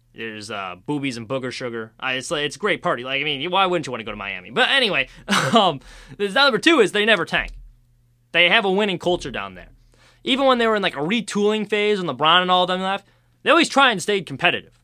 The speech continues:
Like, they didn't really care about the draft pick. They're trying to stay competitive. And you build a winning culture, and that's when people, that's when, if you're a free agent, you wanna go to a team that's ready to win now in a, in a great city like that.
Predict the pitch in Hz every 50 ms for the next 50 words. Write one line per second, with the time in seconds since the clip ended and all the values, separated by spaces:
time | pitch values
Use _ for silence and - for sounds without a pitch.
0 | _ _ _ _ _ _ _ - 120 151 226 262 233 214 214 208 180 156 - 202
1 | 208 185 165 156 127 127 131 170 180 175 - 113 107 139 147 - 233 262 247 185
2 | - 220 196 180 170 - 190 180 160 131 135 131 131 123 175 208 247 254 240 214
3 | 220 214 202 - - 165 180 190 - 226 226 214 147 151 160 180 185 - 208 175
4 | - - 196 196 185 196 175 165 180 180 - 208 208 170 147 135 - - 170 170
5 | 208 226 220 - 220 214 185 175 185 190 185 220 214 208 _ _ _ _ _ _
6 | 160 202 220 208 196 196 175 139 - 175 185 175 143 - 151 170 170 151 123 120
7 | 131 170 170 156 151 156 165 185 190 175 _ _ _ _ _ _ _ _ - 135
8 | 131 127 131 131 131 135 143 143 139 127 147 165 175 160 - 170 175 170 185 185
9 | 180 180 - 190 196 185 -